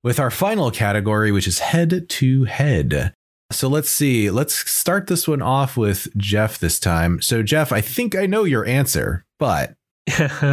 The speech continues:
Speaker 1: I'll let you speak on it anyway.
Speaker 2: Yeah.
Speaker 1: Uh, if someone was to drop this in front of you, which one of these would you rather play?
Speaker 2: I'm thinking, I've said two, I've said a couple of things in this,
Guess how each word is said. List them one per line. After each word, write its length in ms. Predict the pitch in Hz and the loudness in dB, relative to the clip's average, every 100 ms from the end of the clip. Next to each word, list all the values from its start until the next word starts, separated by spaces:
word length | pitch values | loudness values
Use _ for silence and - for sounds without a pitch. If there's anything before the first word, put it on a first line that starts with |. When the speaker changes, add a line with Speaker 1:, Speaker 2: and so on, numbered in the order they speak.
| 135 143 - | 2 0 -4
Speaker 1:
I'll 120 | - 131 | -2 0
let 200 | 151 131 | 0 0
you 60 | |
speak 320 | - 170 151 | -2 -2 0
on 140 | 156 131 | 0 2
it 100 | 107 | 2
anyway. 480 | 143 98 78 82 90 | 2 2 2 0 -2
Speaker 2:
Yeah. 340 | 254 240 143 123 | -2 -2 0 0
Speaker 1:
Uh, 280 | 120 120 113 | 0 0 0
if 100 | 135 | -2
someone 300 | - 226 214 | 0 0 0
was 140 | 190 | 0
to 100 | - | 0
drop 320 | 120 147 151 156 | -2 -2 -2 0
this 180 | 151 | 0
in 100 | 127 | 0
front 240 | 113 135 135 | 0 2 2
of 40 | |
you, 360 | 117 92 85 82 85 | 4 4 2 0 -2
which 320 | 78 107 170 | -2 0 0
one 140 | 170 165 | 0 0
of 60 | |
these 220 | 139 135 113 | 2 2 2
would 160 | 98 | 2
you 140 | 104 107 | 2 2
rather 340 | 101 101 95 | 2 2 0
play? 500 | - 92 78 71 82 - _ _ | 0 0 0 0 -4 -8 _ _
Speaker 2:
I'm 100 | 170 | -6
thinking, 460 | 170 156 143 135 117 | -2 0 0 2 0
I've 140 | 123 - | 0 0
said 160 | 143 | -2
two, 420 | 143 214 202 185 - - | 0 0 2 0 -4 -4
I've 100 | 147 | -2
said 100 | 175 | -2
a 40 | |
couple 240 | 160 196 156 | -2 -2 -2
of 60 | 143 | 0
things 280 | 147 135 | 2 2
in 100 | 120 113 | 2 0
this, 320 | 117 - | 0 -2